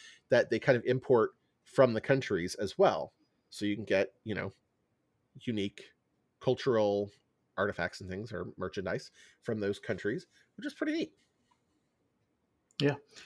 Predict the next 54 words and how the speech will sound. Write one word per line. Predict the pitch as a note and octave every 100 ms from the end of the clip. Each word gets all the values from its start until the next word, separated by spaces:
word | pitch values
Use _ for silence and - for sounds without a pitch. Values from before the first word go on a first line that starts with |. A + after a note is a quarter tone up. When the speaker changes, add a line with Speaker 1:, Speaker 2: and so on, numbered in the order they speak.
| - - _
Speaker 2:
Um, | C3 C3 A#2 - -
I |
know | C#3 C3+
Leslie | C3 C3 C3 A#2+ A#2+ -
was | B2+ G#2
talking | - A#2 G#2+ A2
that | G#2+
she, | - B2 A#2+ A2+
uh, | G#2 G2+ G#2
they | B2
typically | B2 D3 C3 A2+
don't | A2+ A2+
do | A2 A2+
a | A2+ G#2 G#2 G2+ G2 F#2+ _ _ _
sit-down | - D3 A#2 G2+ F2 - -
restaurant | D3+ - G#2 - _
or | B2
anything | G#2+ A2
like | G#2 G2+
that | B2+ C3
at | -
Epcot | G2+ G2+ G#2 G2
because | F#2+ A2
she's | G2 G#2
always | G2+ G2 F#2
eating | A2 A2
at | F#2+
the |
food | - B2
booths. | A2 F#2 - - - - -
And | C3 A#2+ A2
Speaker 1:
Yeah. | -
Speaker 2:
it's | A2+
so | - B2+
true. | A2+ D3+ D3+
Like, | A2 G2 -
<laughs> |
you, | G2+ - - -
you | - C3+
can | D3+ E3+ A#2+
load | A2 A2+ G#2+
Speaker 1:
Yeah. | A#2
Speaker 2:
up | -
on, | G#2 G#2+ G2+ G2+ - - - -
you | A#2
know, | G#2+
five | - A#2+ A2
dollar | A2 A2 G#2+
snacks | - A#2+ B2 -
here | G#2+
and | G#2+
there, | G#2+
which | A2 G#2
they're | - A2+ A2+ G2+